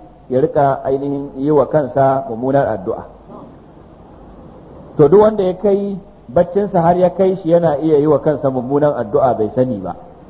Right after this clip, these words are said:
babu shakka baccin nan nashi ya yi nisa. Shi yasa wani malami ya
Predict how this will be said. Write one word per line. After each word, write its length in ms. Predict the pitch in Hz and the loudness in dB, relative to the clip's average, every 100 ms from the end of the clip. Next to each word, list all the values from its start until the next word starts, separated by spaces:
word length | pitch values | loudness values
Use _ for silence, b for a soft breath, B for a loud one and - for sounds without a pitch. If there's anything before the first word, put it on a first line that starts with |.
| - | -8
babu 200 | 123 139 | -4 -2
shakka 280 | 123 139 143 117 | -2 -4 -2 -2
baccin 280 | 120 135 131 | -2 -6 -6
nan 80 | 110 | -4
nashi 240 | 117 - | -4 -2
ya 80 | 101 | -2
yi 160 | 101 | -2
nisa. 200 | 98 95 - - - - - - - - - - - - - - - - - - - - - - | -4 -6 -6 -12 -18 -20 -20 -20 -20 -20 -20 -20 -20 -20 -20 -20 -20 -20 -20 -20 -20 -20 -14 2
Shi 80 | |
yasa 360 | 147 160 170 147 | 4 4 2 0
wani 160 | 139 156 | -2 -2
malami 400 | 175 175 151 | 0 -2 -2
ya 20 | 156 | -6